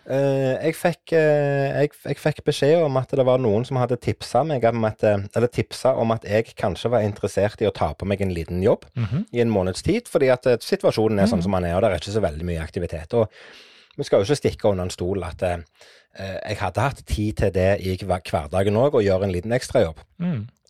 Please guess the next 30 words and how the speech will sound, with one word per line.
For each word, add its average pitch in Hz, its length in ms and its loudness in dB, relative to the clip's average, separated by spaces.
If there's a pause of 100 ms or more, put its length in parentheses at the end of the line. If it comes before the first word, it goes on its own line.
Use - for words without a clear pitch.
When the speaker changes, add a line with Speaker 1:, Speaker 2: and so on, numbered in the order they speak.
(120)
Speaker 1:
Og 107 100 2
nå 98 140 4 (200)
er 101 100 2
det 98 100 4
jo 95 160 2
i 95 160 -2
hvert 92 100 0
fall 98 180 -2
tid 90 180 -8
til 87 80 -14
det. - 80 -8
Så 170 120 4 (140)
det 226 80 4
er 185 100 4
hyggelig 147 280 -2
at 127 100 4
folk 110 160 0
tenker - 260 -4
på 113 120 2
meg 98 100 2
på 98 80 0
den 92 140 2
måten 85 260 -6
der. 80 100 -12 (800)
Eh, 127 640 4
dette 151 480 -2
var 156 400 4
snakk - 400 -6
om 123 280 0
å 120 200 2